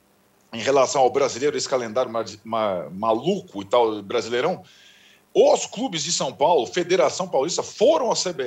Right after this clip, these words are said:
F antes tentar ganhar uma rodada pra fazer a final do Paulista e não jogar quarenta e oito horas em quarenta e oito horas. A resposta foi não. Nós vamos começar o brasileiro nessa data, diferentemente que foi do ano passado, et cetera e tal.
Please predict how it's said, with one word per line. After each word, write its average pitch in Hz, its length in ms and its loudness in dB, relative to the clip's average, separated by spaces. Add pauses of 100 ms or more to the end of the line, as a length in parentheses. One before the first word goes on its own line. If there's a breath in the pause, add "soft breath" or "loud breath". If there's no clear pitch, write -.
(140)
F - 260 -14 (480)
antes 285 880 0
tentar 185 640 0 (400)
ganhar 185 640 2
uma 226 280 -2
rodada 175 440 2
pra 185 120 -2
fazer 170 260 -4
a 175 40 -2
final 165 220 -6
do 165 80 -6
Paulista 156 400 0
e - 20 -8
não 170 140 -6
jogar 151 540 2 (260)
quarenta 160 360 -2
e 160 40 -2
oito 147 220 -4
horas 151 220 2
em 160 40 -8
quarenta 147 340 -2
e 151 40 -6
oito 147 180 -6
horas. 117 340 0 (480 soft breath)
A 117 120 -2
resposta 175 500 2
foi 180 400 -2
não. 160 500 0 (140)
Nós 135 220 -2
vamos 175 160 -4
começar 175 360 0
o 180 60 -2
brasileiro 165 720 -2 (100)
nessa 185 440 -2
data, 165 340 0
diferentemente 165 640 -10
que - 60 -20
foi 175 120 -2
do 151 140 -2
ano 156 140 -2
passado, 143 680 0
et 131 220 -6
cetera 147 300 -2
e 117 40 -6
tal. 156 360 0